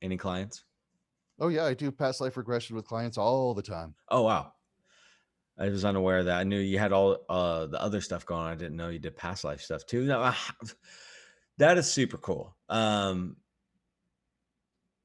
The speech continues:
Speaker 1: it's, it's fascinating. That concept you just brought up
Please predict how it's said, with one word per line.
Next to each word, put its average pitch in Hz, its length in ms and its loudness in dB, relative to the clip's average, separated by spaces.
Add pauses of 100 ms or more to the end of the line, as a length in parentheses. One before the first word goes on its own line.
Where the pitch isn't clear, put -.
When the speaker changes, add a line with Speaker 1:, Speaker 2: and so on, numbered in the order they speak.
(180)
Speaker 1:
it's, - 360 -2 (380)
it's 120 140 -6
fascinating. 92 880 -4 (540)
That 123 220 0
concept 147 440 0
you 131 80 0
just 127 220 -2
brought 120 220 8
up 85 260 4